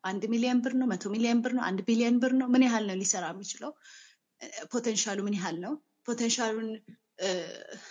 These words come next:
ሪያላይዝ ለማድረግ፣ እውነት ለማ-፣ እውነት ለማድረግ ምን ያ-፣ ምን መደረግ አለበት? ምን ያስፈልጋል? ህግ መቀየር አለበት?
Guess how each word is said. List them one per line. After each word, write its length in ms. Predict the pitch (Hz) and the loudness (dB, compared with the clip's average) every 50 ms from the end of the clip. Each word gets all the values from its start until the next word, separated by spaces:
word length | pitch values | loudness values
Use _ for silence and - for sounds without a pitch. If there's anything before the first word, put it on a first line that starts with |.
| - - _ - | -20 -20 _ -4
ሪያላይዝ 380 | 196 240 226 214 208 208 196 202 | -2 0 0 0 0 -2 -2 -4
ለማድረግ፣ 440 | 208 196 196 196 190 196 247 269 240 | -4 -4 -2 -4 -2 -2 -4 -4 -4
እውነት 280 | 214 190 202 202 - - | -4 -6 -6 -8 -8 -6
ለማ-፣ 280 | - 185 190 190 165 147 | -6 -6 -6 -6 -8 -10
እውነት 300 | 170 190 196 196 202 - - | -10 -10 -10 -12 -12 -14 -10
ለማድረግ 520 | - 180 185 190 202 196 - 339 381 381 - - _ | -8 -6 -6 -6 -6 -4 -2 -2 -4 -4 -6 -10 _
ምን 140 | _ - 262 | _ 4 4
ያ-፣ 100 | 269 247 233 | 4 6 4
ምን 140 | 254 254 240 | 4 6 6
መደረግ 400 | 233 220 175 190 175 - - - | 4 2 2 -2 -4 -4 -6 -8
አለበት? 320 | - - - - - _ - | -10 -12 -12 -14 -20 _ -12
ምን 160 | - 233 226 | -8 -6 -6
ያስፈልጋል? 640 | 214 208 202 - - - - - 180 - - - - _ _ _ - - - - _ _ _ _ _ _ - | -6 -4 -4 -6 -6 -6 -12 -14 -14 -16 -14 -16 -16 _ _ _ -20 -20 -20 -20 _ _ _ _ _ _ -6
ህግ 140 | 269 240 247 269 | -4 0 2 2
መቀየር 380 | 269 262 262 - 269 277 269 | 2 2 0 0 0 0 0
አለበት? 460 | 277 269 262 269 269 254 285 294 - | 0 -2 -2 -2 -4 -6 -8 -12 -12